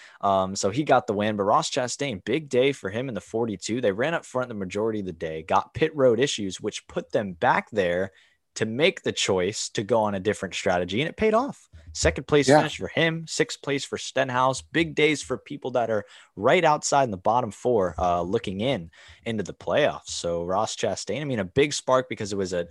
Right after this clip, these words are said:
Speaker 1: slow start to the season for them, and that's expected in their first year, but now they've really hit it off. A bunch of very consistent top fifteen, top ten finishes.
Speaker 2: Yeah, and Ross is a guy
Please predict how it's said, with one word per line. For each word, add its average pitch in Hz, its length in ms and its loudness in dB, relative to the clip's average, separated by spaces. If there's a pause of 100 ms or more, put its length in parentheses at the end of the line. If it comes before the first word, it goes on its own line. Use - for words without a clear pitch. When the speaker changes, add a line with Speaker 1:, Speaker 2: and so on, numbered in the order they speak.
(220)
Speaker 1:
slow 190 340 2
start 147 420 4
to 117 60 -4
the 104 100 -4
season 120 400 0
for 98 160 -2
them, 127 220 2
and 151 60 -2
that's 135 160 -2
expected 107 640 -4
in 92 100 -6
their 87 120 -8
first - 380 -8
year, 123 300 0
but 92 180 -2
now 131 180 0
they've 87 220 -4
really 110 280 0
hit 95 100 -2
it 87 100 -2
off. 92 300 -2
A 80 80 -16 (100)
bunch 120 260 -2
of 85 80 -8 (420)
very 139 340 8
consistent - 560 -2
top 101 240 0
fifteen, 92 340 -8
top 85 200 -8
ten 85 160 -8
finishes. - 420 -8 (800)
Speaker 2:
Yeah, 202 320 8
and 139 160 4
Ross 135 440 8
is 127 120 -2
a 131 80 0
guy 135 380 6